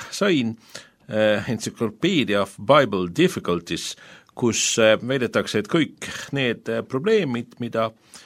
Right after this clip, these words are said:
kirikuvaenlased, äh, armastavad ette tuua, on seletatud, aga see nõuab ikka väga suurt, äh, veendumust, et uskuda kõik need asjad, mida seal seletatakse.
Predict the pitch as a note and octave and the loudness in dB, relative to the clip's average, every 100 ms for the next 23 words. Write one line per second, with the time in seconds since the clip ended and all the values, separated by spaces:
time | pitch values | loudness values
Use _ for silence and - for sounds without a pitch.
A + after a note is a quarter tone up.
0 | _ - B2 - C#3 B2 G#2+ - A2+ - | _ -2 0 4 4 6 2 0 -6 -6
1 | - A2 G#2 C#3 B2+ - A#2 B2+ G3+ G3+ | 0 0 0 -4 -4 -4 -2 0 -2 -4
2 | B2 B2+ B2 A#2+ - _ - B2+ A#2+ A2+ | -2 -2 -2 -2 -4 _ -4 0 0 -2
3 | - - A3 G#3 A#2 - A2 A2 _ A#2 | -6 -2 0 2 0 0 -6 -6 _ -8
4 | A2 - _ _ _ _ _ _ - A2 | -8 -18 _ _ _ _ _ _ -10 2
5 | A2+ A2 A2 - - - C3 A#2+ B2+ A2+ | 6 6 4 0 -16 -6 -2 0 2 2
6 | A2 - A#2 A2+ - _ _ _ _ C#3+ | 2 -2 2 2 -2 _ _ _ _ 0
7 | B2+ A2 C3 A2+ - _ - A2 F#2+ - | 2 0 0 -4 -10 _ -4 -4 -4 -14
8 | - - E3 F#3+ B2 G#2 G2+ G2+ - G#2+ | -20 -8 0 2 4 2 0 -2 -2 -2
9 | D3+ - - - F2+ G2 A2 G2 - - | -2 -2 -6 -4 -2 0 0 -2 -10 -8
10 | A2 G2+ G#2 - G2+ G#2+ G2+ G2 G#2+ G2+ | -2 0 0 -2 -6 -4 -4 0 0 -2
11 | - _ - _ _ _ - F#3+ A2 - | -4 _ -20 _ _ _ -4 2 2 2
12 | G#2+ G2+ _ G2+ - - A2 | -8 -8 _ -6 -6 -6 -6